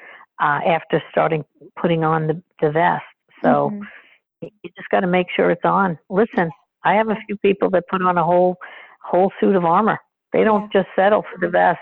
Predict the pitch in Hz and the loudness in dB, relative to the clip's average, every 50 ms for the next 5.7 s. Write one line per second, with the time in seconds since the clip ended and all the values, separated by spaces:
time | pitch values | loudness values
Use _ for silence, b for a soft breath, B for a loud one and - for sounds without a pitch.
0 | - - 175 170 - 165 - - 170 175 180 180 175 - - 196 180 185 175 175 | -2 -4 -4 -2 -2 -4 -2 -2 0 0 0 -2 -2 -2 -2 0 0 2 2 2
1 | 170 180 185 185 165 165 165 165 160 160 160 160 160 - - - - - - _ | 2 2 2 2 0 0 0 0 -2 -2 -4 -6 -6 -12 -18 -20 -20 -20 -20 _
2 | _ 190 185 180 180 185 190 185 202 202 196 196 208 220 226 208 175 - 202 185 | _ -2 2 2 4 4 4 4 4 4 4 4 4 4 4 2 2 2 2 2
3 | 185 190 196 190 185 175 - - _ _ _ _ _ 202 190 180 185 185 190 196 | 2 4 4 2 2 2 0 -6 _ _ _ _ _ -4 0 0 2 2 0 -2
4 | - - 208 208 214 185 - - _ _ _ _ _ _ _ _ 226 226 233 214 | -2 0 0 0 0 0 -2 -4 _ _ _ _ _ _ _ _ -16 -12 -12 -12
5 | 202 - - _ _ _ _ _ _ 226 220 226 220 | -12 -14 -18 _ _ _ _ _ _ -10 -8 -8 -10